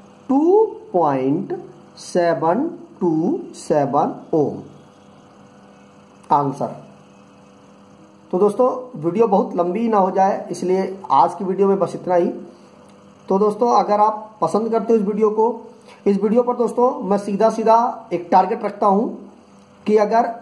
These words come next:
एक हज़ार लाइक आता है तो दोस्तों मुझे उम्मीद रहेगी कि मैं अगला वीडियो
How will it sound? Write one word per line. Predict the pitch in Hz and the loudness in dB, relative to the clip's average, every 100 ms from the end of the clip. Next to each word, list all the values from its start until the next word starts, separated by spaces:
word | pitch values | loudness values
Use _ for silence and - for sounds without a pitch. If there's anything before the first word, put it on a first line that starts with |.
| - - - | -18 -12 2
एक | 226 285 - | 2 2 0
हज़ार | 196 208 220 214 | 0 4 4 6
लाइक | 190 - - - - _ _ - - - - - - - | 4 2 -4 -18 -20 _ _ -20 -20 -20 -20 -20 -18 0
आता | 165 175 214 | 2 4 4
है | 196 202 - - - _ _ _ _ _ - - - - - - - | 4 2 -2 -12 -20 _ _ _ _ _ -20 -20 -20 -20 -20 -20 -4
तो | 202 | 0
दोस्तों | 202 202 220 | 2 2 0
मुझे | 208 196 | 0 2
उम्मीद | 208 202 214 202 | 2 2 0 0
रहेगी | 190 180 220 254 | 0 0 -4 -6
कि | - 190 | -4 0
मैं | 190 | 2
अगला | 175 185 190 | 2 2 2
वीडियो | 170 180 277 | 0 0 -2